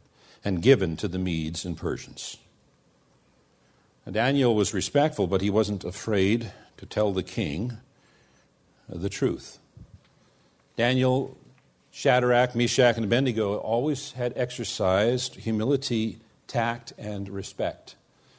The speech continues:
when dealing with the authorities. And because of this, God blessed them.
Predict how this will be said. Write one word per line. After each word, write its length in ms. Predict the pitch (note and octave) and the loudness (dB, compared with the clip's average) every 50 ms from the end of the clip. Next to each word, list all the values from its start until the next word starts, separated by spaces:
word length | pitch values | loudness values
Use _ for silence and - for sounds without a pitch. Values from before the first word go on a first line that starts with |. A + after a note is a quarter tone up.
| _ _ _ _ _ _ _ | _ _ _ _ _ _ _
when 260 | - - F#2 G2+ F#2 | -8 -6 -4 -4 -2
dealing 380 | E2+ G#2+ A2 G2+ F#2+ F2 E2+ E2+ | 0 2 2 2 2 0 -2 -4
with 200 | F2 F2 E2+ - | -4 -6 -8 -6
the 80 | G2+ F#2 | -6 -6
authorities. 580 | E2 - G2+ F2 D2 C2 A#1 A#1+ - - - _ _ _ _ _ _ _ _ _ _ _ _ _ _ _ _ _ _ _ | -6 -4 -6 -6 -6 -6 -8 -10 -14 -16 -18 _ _ _ _ _ _ _ _ _ _ _ _ _ _ _ _ _ _ _
And 140 | - D#2 E2+ | -12 -10 -10
because 320 | F#2 F2+ - D3 D3+ - - | -6 0 2 2 2 2 0
of 100 | G2 D#2+ | -4 -2
this, 240 | E2 E2+ G2 F#2+ | -2 -2 -2 -2
God 320 | - - F#2 F2 F2 E2 D#2+ | -4 -4 -2 -2 -2 -2 -2
blessed 360 | F#2 F#2+ G2 F#2+ - - - | -4 -4 -4 -4 -6 -8 -10
them. 160 | - - - | -10 -14 -14